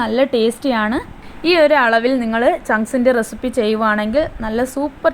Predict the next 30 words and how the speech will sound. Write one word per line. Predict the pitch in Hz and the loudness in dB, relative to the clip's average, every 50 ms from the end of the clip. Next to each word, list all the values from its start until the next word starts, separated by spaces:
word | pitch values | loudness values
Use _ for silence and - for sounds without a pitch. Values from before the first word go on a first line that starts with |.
| 330 262 | 0 -2
ടേസ്റ്റിയോടെ | 226 214 226 - - - 262 240 226 226 | -2 -2 -4 -6 -4 -2 -2 0 0 -2
നിങ്ങൾക്ക് | 214 208 214 220 - | -4 -4 -4 -4 -2
തയ്യാറാക്കിയെടുക്കാം. | 214 202 196 202 214 214 214 - 254 233 202 208 - 240 254 403 - - - - - - 302 | -2 0 0 0 0 -2 -2 -2 -2 -2 -2 -2 -2 -2 -2 -2 -2 -6 -12 -10 -6 -4 -2
ഇത് | 302 381 320 | -2 0 0
കഴിച്ചാൽ | 254 247 247 254 285 277 277 277 - | 0 0 2 2 2 2 2 0 0
പിന്നെ | 233 226 240 262 262 - | -2 -2 -2 -2 -4 -4
ചിക്കനോ | 247 196 - - 247 247 262 269 247 | -6 -6 -4 -4 -2 0 0 0 0
മട്ടനോ | 220 208 - 226 226 240 247 233 | 0 -2 -2 -2 -2 0 0 0
ഒന്നും | 214 226 254 247 214 | 0 0 0 0 0
ആരും | 202 202 208 247 247 - | 0 0 0 0 -2 0
ചോദിക്കില്ല, | 233 208 202 202 202 - 226 220 247 302 403 403 214 202 | -2 -2 -2 -2 -2 -2 -2 0 0 0 -2 -2 -6 -8
അത്ര | 196 - - - 311 349 320 262 | -8 -8 -8 -4 -2 0 0 0
നല്ല | 226 226 240 247 226 - | 0 0 -2 -2 -2 -2
ടേസ്റ്റാണ്. | 202 185 208 - - 254 226 233 269 269 | -2 -4 -4 -4 -4 -2 -2 -2 -2 -4
കുട്ടികൾക്ക് | - 233 208 269 269 277 285 285 - 294 226 | -4 -6 -2 2 2 2 2 2 0 -2 0
പോലും | 254 233 233 247 302 349 285 247 | 0 2 2 2 2 0 -2 -2
ഇഷ്ടമാകും. | - - - 226 208 202 208 214 302 370 - - | -2 -2 0 0 2 2 0 0 -2 -4 -4 -6
തീർച്ചയായിട്ടും | 269 294 349 - - - 320 254 247 240 240 294 285 240 | -6 -4 -6 -4 -2 -2 0 0 0 0 0 -2 -2 -2
വീട്ടിലുള്ള | 226 220 233 233 233 226 220 | -2 -2 -2 0 2 2 0
എല്ലാ | 247 294 339 320 269 | 0 0 0 0 2
അമ്മമാരും | 247 240 233 226 233 226 226 220 262 320 330 - | 0 0 -2 0 0 0 0 0 0 -2 -2 0
ട്രൈ | 240 208 190 196 - | 0 0 0 0 -2
ചെയ്ത് | 240 214 233 226 214 202 | -4 -2 -2 -2 0 -2
നോക്കണം. | 202 196 - 226 220 269 392 - - - - - - - - - - - - - _ - - | -2 -2 -2 -2 -2 -2 -2 -4 -10 -20 -20 -20 -20 -20 -20 -20 -20 -20 -20 -20 _ -4 0
ട്രൈ | 262 262 277 277 - | 2 2 2 2 0
ചെയ്ത് | 339 311 330 302 | 0 2 2 2
നോക്കിയിട്ട് | 262 226 220 214 240 240 226 320 370 330 | 0 0 -2 -2 -4 -2 0 0 0 2
വിലയേറിയ | 262 240 233 233 240 240 240 240 240 254 277 302 285 | 2 2 2 2 2 4 4 2 2 2 2 2 0
നിങ്ങളുടെ | 262 226 226 220 214 220 208 | 0 0 -2 0 0 0 0
അഭിപ്രായങ്ങൾ | 220 226 214 - 226 220 220 220 220 226 262 | 0 -2 -2 0 0 0 0 0 0 0 -2